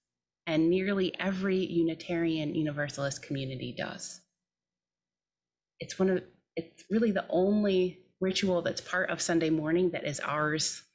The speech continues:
and only ours. Everything else, someone else is also doing at the same moment. The lighting a chalice binds us together across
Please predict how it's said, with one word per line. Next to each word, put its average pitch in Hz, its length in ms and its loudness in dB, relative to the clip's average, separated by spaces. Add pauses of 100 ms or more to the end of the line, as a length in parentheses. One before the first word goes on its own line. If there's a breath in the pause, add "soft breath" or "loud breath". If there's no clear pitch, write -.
(280)
and 147 140 -2
only 151 440 0
ours. - 560 -6 (140)
Everything 190 440 0
else, 131 400 -4 (140)
someone 147 300 2
else 139 220 -2
is - 100 -8
also - 280 -4
doing - 380 -6 (200)
at 139 140 -14
the - 60 -12
same 151 300 -10
moment. 160 180 -16 (2250)
The 202 60 0
lighting 233 320 4
a 185 60 2
chalice 196 460 0
binds 190 380 2
us 180 120 -2
together 160 600 0
across - 720 -2